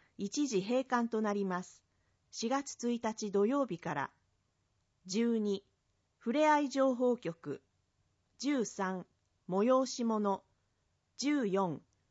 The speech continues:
総合体育館からのお知らせ。十五、子ども食堂。十六、むさむらモノレールクイズ。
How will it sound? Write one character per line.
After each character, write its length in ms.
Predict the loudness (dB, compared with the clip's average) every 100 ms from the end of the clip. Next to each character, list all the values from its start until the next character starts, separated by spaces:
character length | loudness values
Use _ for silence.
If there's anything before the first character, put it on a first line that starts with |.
| _ _
総 320 | -4 2 2 2
合 200 | -2 0
体 340 | 0 0 0
育 200 | -6 -4
館 220 | -2 -2
か 120 | 0
ら 140 | 0 0
の 140 | -2
お 80 | -4
知 160 | -4 -4
ら 100 | -6
せ。 320 | -6 -8 -8 _ _ _ _ _ _ _ _ -6
十 340 | -2 0 0
五、 260 | 0 -2 -4 _ _ _ _ -4
子 120 | 0
ど 100 | 2
も 160 | 2 0
食 320 | -2 -4 -4
堂。 340 | -2 -4 -4 -10 _ _ _ _ _ _
十 280 | -4 -2 0
六、 460 | -2 -2 -2 -2 -4 _ _ _ _ _ -6
む 140 | -2
さ 200 | 0 2
む 140 | 2
ら 200 | 0 0 -2
モ 140 | -2 2
ノ 140 | 2
レ 200 | 2 0
ー 20 |
ル 120 | -2
ク 160 | -4 -4
イ 120 | -2
ズ。 260 | -4 -8